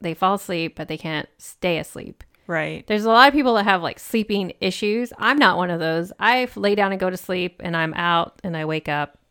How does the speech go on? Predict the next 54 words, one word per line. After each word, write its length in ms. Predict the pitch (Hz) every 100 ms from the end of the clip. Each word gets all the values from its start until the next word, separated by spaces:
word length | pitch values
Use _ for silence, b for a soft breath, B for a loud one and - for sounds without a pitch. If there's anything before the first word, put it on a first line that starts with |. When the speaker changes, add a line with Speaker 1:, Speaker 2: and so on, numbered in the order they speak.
| _
Speaker 1:
when 100 | 170
my 120 | 160
alarm 220 | 151 147
goes 220 | 151 151
off. 320 | 156 156 - -
Speaker 2:
There 140 | - 220
was 100 | 262
a 60 |
period 360 | 254 254 226 214
of 120 | 185
time 400 | - 196 185 185
when 80 | 175
I 80 | 160
was 280 | 165 160 -
a 180 | 170 165
teenager, 640 | 160 190 180 190 247 254 262
and 160 | -
it 20 | 202
must 180 | 202 202
have 80 |
Speaker 1:
Mm-hmm. 20 | 208 196 175 170
Speaker 2:
been 80 | -
puberty 440 | - 180 180 196 202
or 80 |
something. 600 | 208 220 208 214 208 208 - B B
Speaker 1:
Oh, 60 | 196
teenagers 480 | - 262 277 262 -
Speaker 2:
Um, 80 | 180
Speaker 1:
are 100 | 160 _ - 165
just 160 | 190
Speaker 2:
God. 220 | 185 160
Speaker 1:
a 20 | 160
whole 300 | 185 175 170
different 480 | 160 160 151 -
thing. 240 | 160 143 156
Speaker 2:
I 320 | 185 196 208
had, 340 | 196 190 175 -
it 120 | 196
was 240 | 196 190
the 160 | 180 165
worst. 640 | 160 180 185 - - - -
I 80 | 196
would 180 | 214 208
be 100 | 202
awake 540 | 180 175 156 - - _ -
all 200 | 180 180
night 180 | 175
long, 400 | 160 160 147 160 170
and 120 | 165
I 60 | 170
Speaker 1:
Mm. 160 | 202 185
Speaker 2:
could, 160 | 185
I 140 | 165 170
couldn't, 540 | - 202 190 185 175